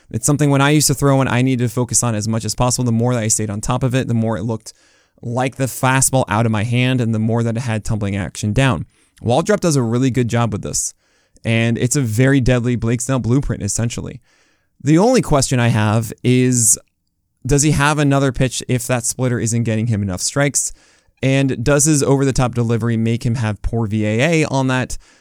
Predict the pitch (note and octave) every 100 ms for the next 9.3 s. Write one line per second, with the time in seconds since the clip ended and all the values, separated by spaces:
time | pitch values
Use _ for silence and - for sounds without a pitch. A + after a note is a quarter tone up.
0 | _ - C3 B2+ A#2+ A#2 A#2 G#2+ G2 G#2+
1 | G2+ A#2 A#2 A2+ G#2 - A#2 A2+ G#2+ -
2 | G2+ A2+ A2 A#2 - A2+ G2 A2 A2+ A2+
3 | - G#2 G2+ G2 G2+ A2 A2 A2 - A2+
4 | G#2 A2 F#2 F#2+ G2+ - G2+ - F#2 -
5 | - - - - - _ _ _ _ _
6 | - B2 A2+ C3+ B2 - D#3 D#3+ E3 D3+
7 | C#3+ C#3+ B2+ C#3+ C3 C#3 C#3 - A#2+ A2
8 | G2+ G#2 G#2+ A2 G#2 - - G2+ F#2+ A2
9 | B2+ C3 C3